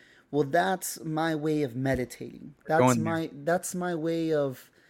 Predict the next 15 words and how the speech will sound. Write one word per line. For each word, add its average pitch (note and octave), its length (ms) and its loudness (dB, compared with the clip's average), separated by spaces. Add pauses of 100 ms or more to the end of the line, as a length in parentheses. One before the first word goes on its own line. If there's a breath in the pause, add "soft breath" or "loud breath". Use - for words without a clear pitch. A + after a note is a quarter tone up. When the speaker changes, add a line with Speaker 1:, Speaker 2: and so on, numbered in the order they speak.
(320 soft breath)
Speaker 1:
you D#3 160 2
know, C3 300 0
f-, - 240 -18 (260)
like, C3+ 240 -2
leaning D#3+ 480 2
on B2+ 220 -2
something," B2+ 520 -6
whatever, C#3 340 2
whatever. B2+ 460 -2 (300 soft breath)
And G3 200 6
you A#3 80 6
know C#4+ 120 4
what? F#3 560 0
Like, C#3 380 -2 (200)
I, B2+ 240 -4